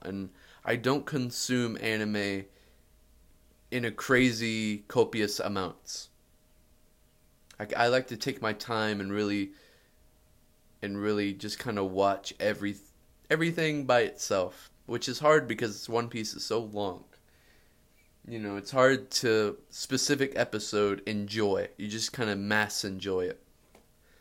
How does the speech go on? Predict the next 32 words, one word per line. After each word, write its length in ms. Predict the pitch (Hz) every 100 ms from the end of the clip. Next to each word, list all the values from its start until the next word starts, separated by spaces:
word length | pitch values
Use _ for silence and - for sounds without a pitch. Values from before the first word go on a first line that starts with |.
| _ _ _ _ _ -
And 180 | 113 113
so 220 | 123 120
that's 240 | 123 127
why 240 | 131 113 113
I'm 160 | 110
only 440 | 110 107 104 98 - - _ _ _ 113
episode 300 | - 117 107
six 320 | - 131 -
hundred, 440 | 123 120 117 113
something, 440 | - 120 104 101 101
something 500 | - 151 131 107 92
like 240 | 90 -
that. 220 | - -
Punk 240 | - 123 120
Hazard, 460 | 113 98 95 87 - _ _
right 220 | - 120
before 260 | 123 - 113
Punk 300 | 110 104 98
Hazard. 380 | 95 95 95 90 _ _ _ _ _ - - - _ _ _
And 100 | 120
I 60 | 120
know 160 | 131 123
vaguely 720 | 120 123 120 120 113 113 - _
of, 160 | - 98
like, 160 | 98 -
Kaido 420 | 107 101 95 95
and 140 | 92
stuff, 460 | - - 90 - -
so 280 | - - 92
don't 220 | 107 104
ruin 300 | 104 98 90
it. 220 | - -